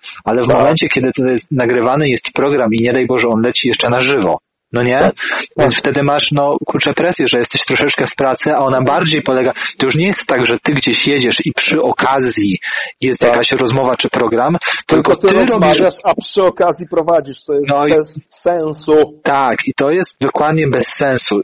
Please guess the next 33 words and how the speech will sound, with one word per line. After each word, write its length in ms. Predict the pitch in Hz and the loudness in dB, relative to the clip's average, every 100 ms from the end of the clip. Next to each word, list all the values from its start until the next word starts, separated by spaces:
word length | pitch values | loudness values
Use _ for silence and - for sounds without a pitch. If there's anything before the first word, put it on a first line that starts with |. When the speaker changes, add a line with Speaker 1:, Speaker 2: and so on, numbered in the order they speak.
| - | -2
Speaker 1:
Dochodzi 420 | 131 139 143 151 | -2 0 0 0
do 120 | 139 127 | 0 0
takich 320 | 143 165 143 | 0 0 0
absurdów, 500 | - - 160 151 120 | 0 0 0 0 0
że 100 | 123 | 2
jakby 280 | 123 123 120 | 2 0 0
sam 240 | - 147 147 - | 0 0 -2 -4
format 460 | - 180 185 143 - | -2 0 2 0 -2
tego 200 | 127 120 | 0 0
programu 500 | - 117 120 131 139 | 0 0 2 2 2
zaczyna 340 | 113 113 127 117 | 0 0 0 0
przejmować, 680 | - 123 127 120 113 - - | 0 0 2 0 0 -2 0
e, 380 | 117 107 107 104 | 0 2 0 0
kontrolę 500 | - 113 127 135 135 | -2 -2 0 0 2
nad 180 | 123 120 | 0 0
jego 220 | 131 135 | 0 0
treścią 500 | - 113 104 135 170 175 - - | 0 0 0 0 0 -2 -6 -6
i 60 | 131 | -4
potem 260 | 143 160 151 | -2 0 0
mamy 180 | 165 | 0
taki 300 | 180 160 147 165 | 0 -2 0 0
absurd, 540 | 135 - 165 175 135 | -2 -2 0 -2 -2
że 240 | 131 135 143 | 0 0 0
ktoś 380 | - 160 135 - | -2 -2 -2 0
jedzie 260 | 143 147 170 | 0 0 0
i 160 | 175 | 0
nagrywa 420 | 139 135 143 160 160 | 0 0 0 0 -2
program, 520 | - 139 127 135 165 | 0 0 2 0 0
w 60 | 165 | -2
którym 260 | - 135 135 | -2 0 0
łączy 420 | 135 165 160 156 | 0 0 0 -2
się, 200 | - 139 | 0 0
e, 600 | 139 - - - - 131 | 0 -2 -4 -4 -4 -2